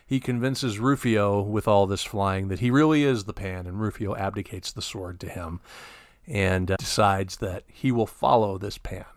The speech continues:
So now everybody's on the same team. In all the celebrating and everything and him realizing who he really is,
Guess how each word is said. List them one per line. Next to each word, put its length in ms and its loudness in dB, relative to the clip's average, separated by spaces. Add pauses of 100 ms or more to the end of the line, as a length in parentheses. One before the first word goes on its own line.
(600)
So 340 -12
now 260 2
everybody's 360 2
on 100 0
the 60 -2
same 220 -2
team. 280 -4 (760)
In 340 4
all 380 8
the 100 2
celebrating 580 2
and 80 -4
everything 400 -6
and 80 -4
him 400 -4
realizing 800 0
who 100 0
he 100 2
really 360 -2
is, 320 -12